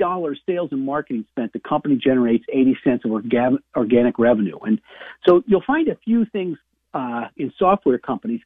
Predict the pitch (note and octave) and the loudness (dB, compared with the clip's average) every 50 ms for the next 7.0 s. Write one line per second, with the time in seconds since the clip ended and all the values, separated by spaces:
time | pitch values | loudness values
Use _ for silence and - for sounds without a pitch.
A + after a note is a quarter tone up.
0 | - - A3+ A#3 - C4+ B3 G#3+ - F3 C#3 C3 D3 D3+ E3+ G3 G#3 G#3+ G#3+ G#3 | -6 -4 -4 -2 0 2 0 2 2 0 0 0 0 0 2 2 4 4 2 2
1 | - _ _ _ _ - F3+ F3+ F3+ F3+ _ _ _ _ _ _ _ _ _ _ | -2 _ _ _ _ 0 2 2 0 -2 _ _ _ _ _ _ _ _ _ _
2 | - G3+ G3 G3+ F#3+ _ _ _ - F#3+ F3 E3 C#3+ D3 - _ - C3+ A#2 A2+ | 2 2 2 2 0 _ _ _ 0 2 2 2 0 -2 -6 _ -2 0 0 0
3 | A2 - - A#2+ D#3 F3 _ _ _ _ _ _ _ _ - D3+ - - C#3 - | 0 -2 -4 -6 -6 -8 _ _ _ _ _ _ _ _ -10 -10 -8 -10 -10 -4
4 | - - F3 E3+ - C#3+ - - A#2+ A2+ A#2 A#2+ B2+ - - E3 F#3 G3 E3+ - | 0 2 2 2 2 0 2 2 2 4 2 0 -2 0 2 2 2 2 2 0
5 | - F#3+ D3 - D#3+ E3 E3 D#3 - - D#3+ D3+ C#3+ C3+ - A2 - C3 A2 - | -2 -2 -2 0 0 0 0 0 0 2 4 4 4 4 0 0 0 0 0 0
6 | - F#2 - - G2 - - _ - - - - - A#2 A#2 C3+ D#3+ D#3 - D3+ | -2 -10 -12 -10 -10 -10 -10 _ -18 -14 -8 -4 0 2 4 4 4 4 4 4